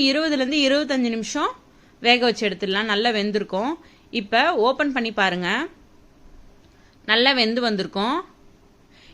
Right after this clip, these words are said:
இது வெந்துருச்சா இல்லையான்னு செக் பண்றதுக்கு ஸ்பூனு அல்லது கத்தி வச்சு நீங்க செக் பண்ணி பார்த்தாவே தெரியும்.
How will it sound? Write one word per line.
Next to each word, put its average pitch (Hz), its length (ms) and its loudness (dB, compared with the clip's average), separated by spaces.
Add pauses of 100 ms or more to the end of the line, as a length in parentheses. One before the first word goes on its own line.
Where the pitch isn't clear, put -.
(120)
இது 254 160 0
வெந்துருச்சா 330 460 2 (100)
இல்லையான்னு 269 340 2
செக் 233 220 -6
பண்றதுக்கு 196 480 -2 (720)
ஸ்பூனு 359 400 -2 (220)
அல்லது 233 240 0 (120)
கத்தி 254 320 0
வச்சு 233 260 -2 (140)
நீங்க 247 240 0
செக் 392 160 -2
பண்ணி 330 240 -10
பார்த்தாவே 247 320 -2 (100)
தெரியும். 240 400 0